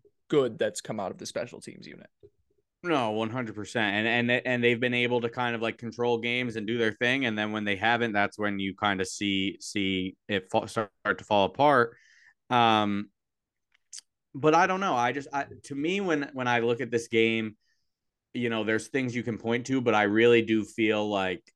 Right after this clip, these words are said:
Speaker 2: you know, Zach Wilson just missed on a ton, a ton of throws. And, you know, I, I, I tried to find the tweet.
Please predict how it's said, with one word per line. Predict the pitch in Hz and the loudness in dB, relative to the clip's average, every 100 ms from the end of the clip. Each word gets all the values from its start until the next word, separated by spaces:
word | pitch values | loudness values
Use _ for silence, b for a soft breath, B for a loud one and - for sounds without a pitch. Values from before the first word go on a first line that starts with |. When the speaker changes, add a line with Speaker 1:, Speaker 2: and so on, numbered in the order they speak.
| _ | _
Speaker 2:
you | 101 95 | -6 -4
know, | 92 87 92 - | -4 -4 -6 -8
Zach | 98 95 113 123 | -6 0 2 2
Wilson | 117 113 113 - 113 104 98 92 _ _ _ _ _ _ _ _ _ _ 120 | 4 4 4 2 2 2 -2 -8 _ _ _ _ _ _ _ _ _ _ -4
just | 120 113 | -4 -4
missed | 110 113 117 98 - | -2 2 2 0 -6
on | - 107 | -6 -4
a | 95 | -6
ton, | - - 120 117 117 113 110 | -8 -6 0 2 2 0 -4
a | 110 | -12
ton | - 110 107 104 | -8 -4 -2 -2
of | 104 101 - | -4 -6 -6
throws. | 101 95 92 95 - - _ | 2 2 4 0 -4 -12 _
And, | 113 104 98 95 90 - | 0 0 0 -2 -6 -6
you | 104 | -4
know, | 95 92 | 0 0
I, | 95 98 98 | 2 0 2
I, | 101 98 95 _ _ _ b b b b b | 2 2 0 _ _ _ b b b b b
I | 117 | -2
tried | 160 180 | 0 0
to | 135 | 0
find | 127 123 | 0 0
the | 110 | -2
tweet. | - 117 113 113 | -6 -2 2 0